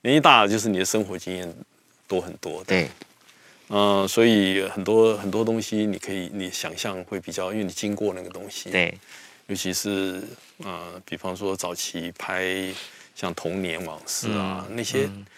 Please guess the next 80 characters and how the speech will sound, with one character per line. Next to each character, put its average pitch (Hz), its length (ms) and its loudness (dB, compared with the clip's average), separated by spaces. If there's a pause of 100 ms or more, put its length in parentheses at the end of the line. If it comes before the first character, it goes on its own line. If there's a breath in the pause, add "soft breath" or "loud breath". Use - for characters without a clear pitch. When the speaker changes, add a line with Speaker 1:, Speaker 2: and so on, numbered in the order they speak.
(240 soft breath)
Speaker 1:
那 196 100 4
些 208 120 6
小 - 200 2
事， - 180 -8
那 180 100 2
些， 170 340 2 (360)
那 175 100 -2
些， 170 300 2 (520)
呃， 110 180 -2
里 101 160 2
面 131 200 2
的 107 120 0
那 117 180 -4
些 120 100 -4
桥 98 220 -4
段 123 260 -2
啊， 101 300 -2
Speaker 2:
嗯。 - 60 -6
Speaker 1:
发 123 180 -4
生 135 120 0
的 127 60 2
事 135 160 0
情， 107 160 -2
Speaker 2:
都 160 160 10
Speaker 1:
都 147 60 2
是 113 60 2
我 85 60 6
们 87 60 4
小 - 60 2
时 151 60 2
候 143 40 6
Speaker 2:
好 120 60 4
像 - 0 -
是 135 240 6
你 101 160 4
小 78 220 2
时 117 160 2
候 107 180 4
的， - 20 0
Speaker 1:
碰 - 20 0
过 - 0 -
的 90 80 0
事 80 100 -2
情。 98 100 -4
Speaker 2:
是 120 240 4
的， 80 160 2
是 - 200 -2
的。 - 180 -6 (140)
Speaker 1:
所 165 140 6
以 - 20 12
我 120 140 10
们 120 340 4
有， - 160 -6 (180)
有 98 200 2
一 110 80 4
个 117 100 4
这 117 100 0
个， 101 180 4 (180)
这 120 120 -4
个 101 60 -2
优 104 220 0
势 - 200 -6 (100)
这 190 120 0
样， 165 120 2 (180)
Speaker 2:
对。 - 80 -10
Speaker 1:
啊， - 160 -12
但 160 140 6
是 165 180 8
Speaker 2:
嗯。 95 320 -6
Speaker 1:
新 - 260 10
的 185 80 12
东 147 200 12
西 127 160 4
也 113 100 4
是， 87 380 -6
我 95 80 -10
们 98 280 -10
也 95 120 -4
是 - 180 -4
要 98 220 -2